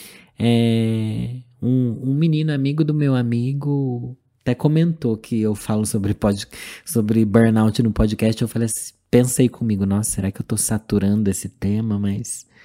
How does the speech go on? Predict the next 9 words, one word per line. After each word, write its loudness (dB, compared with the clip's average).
mas 4
é 10
exatamente 6
o 4
que -6
essa 0
matéria 2
fala, -2
né? 0